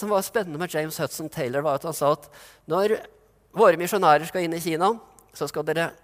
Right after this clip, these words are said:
det skal bli kinesere, nærmest. Dere skal kle dere som kinesere, dere skal se ut som kinesere, dere skal snakke som kinesere, dere skal bo og leve som kinesere. For at de skal skjønne at evangeliet,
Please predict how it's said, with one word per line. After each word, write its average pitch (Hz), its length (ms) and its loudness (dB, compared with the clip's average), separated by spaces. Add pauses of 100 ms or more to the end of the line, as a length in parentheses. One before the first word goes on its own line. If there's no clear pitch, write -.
(720)
det 139 220 -6
skal 156 180 -4
bli 143 320 -2
kinesere, 147 720 -4 (640)
nærmest. 131 460 -6
Dere 147 140 -6
skal 180 180 -10
kle 165 240 -2 (100)
dere 151 160 -4
som 151 180 -8
kinesere, 143 500 -6
dere 147 140 -6
skal - 180 -10
se 202 300 -4
ut 139 100 -6
som 151 180 -12
kinesere, 139 560 -6
dere 160 160 -8
skal 143 160 -6
snakke 196 420 -4
som 160 160 -8
kinesere, 139 460 -4 (300)
dere 143 120 -8
skal 165 160 0
bo 175 300 -4
og 185 140 0
leve 143 360 0
som 147 140 -6
kinesere. 160 520 -4 (440)
For 156 100 -4
at - 80 -8
de 175 120 2
skal 185 160 -4
skjønne 170 300 -2
at - 120 -6
evangeliet, 170 640 0